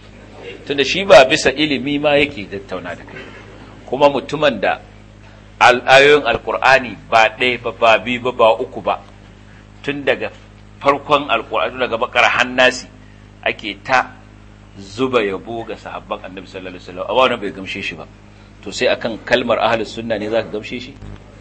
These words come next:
Wani abun ba shi ne mahallun niza ba. Cire kalmar Ahlus Sunna ka jefar. Ga babban abin niza wanda shi ne ake rigimar a kansa. Amma ya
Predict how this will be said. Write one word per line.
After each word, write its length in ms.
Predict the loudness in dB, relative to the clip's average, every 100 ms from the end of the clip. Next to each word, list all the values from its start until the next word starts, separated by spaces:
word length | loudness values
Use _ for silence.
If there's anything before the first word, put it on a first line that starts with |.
| -20 -20 -20 -20 -20 -20 -20 -20 -20 -20 -20 -20 -20 -20 -20 -12
Wani 220 | 0 2 6
abun 340 | 6 4 0 -8 -20 2
ba 220 | 4 4
shi 240 | 2 -2
ne 120 | -2 0
mahallun 480 | 2 2 0 -4 -6
niza 240 | -4 -4
ba. 160 | -4 -14 -18 -20 -20 -20 -20 -20 -20 -20 -20 -20 -20 -20 -20 -20 -20 -20 -20 -20 -20 -14
Cire 400 | -2 2 4 4
kalmar 320 | 4 4 6 8
Ahlus 320 | 8 6 0
Sunna 320 | -4 -2 -2
ka 80 | -4
jefar. 400 | -6 -2 -2 -2 -12 -20 -20 -20 -20 -20 -20 -20 -20 -20 6
Ga 240 | 10 10 10
babban 380 | 6 8 6 8
abin 320 | 6 6 0
niza 320 | -2 6 6 8
wanda 300 | 2 2 2
shi 380 | 2 0 -2 0
ne 160 | 0 4
ake 380 | 4 4 -2 -2
rigimar 380 | -2 2 2
a 160 | 2 -4
kansa. 400 | -6 -8 -8 -14 -14 -20 -20 -20 -20 -20 -20 -20 -12 -10
Amma 240 | 2 6
ya 200 | 8 6